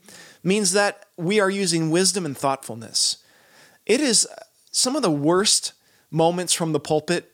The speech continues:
for me, not just on political issues, okay? I'm just opening up the book here, have been when I just go off script and I just start spurting my own emotional opinions about things that I haven't prayed about, I haven't studied,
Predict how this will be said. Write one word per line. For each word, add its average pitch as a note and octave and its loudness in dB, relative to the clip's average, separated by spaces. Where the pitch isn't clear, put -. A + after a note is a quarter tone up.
for - -4
me, E3+ -2
not F3 -2
just F#3 2
on D#3+ 0
political D3 -2
issues, A#2+ -4
okay? D3 -4
I'm D#3+ -2
just - -2
opening E3 0
up D3 -2
the C3+ -2
book C3+ -4
here, A2 -10
have F3 0
been F3+ 0
when D#3+ 0
I F#3 0
just G#3+ -2
go E3+ 2
off D#3 0
script - 0
and D3 -4
I F3+ 2
just G3+ 0
start - -2
spurting - 0
my D3 0
own E3+ 0
emotional D#3 0
opinions D3 -2
about B2+ -2
things B2+ -4
that - -4
I C3+ -2
haven't E3 -2
prayed D3 0
about, C3 -4
I A#2+ -6
haven't E3 -4
studied, C3+ -2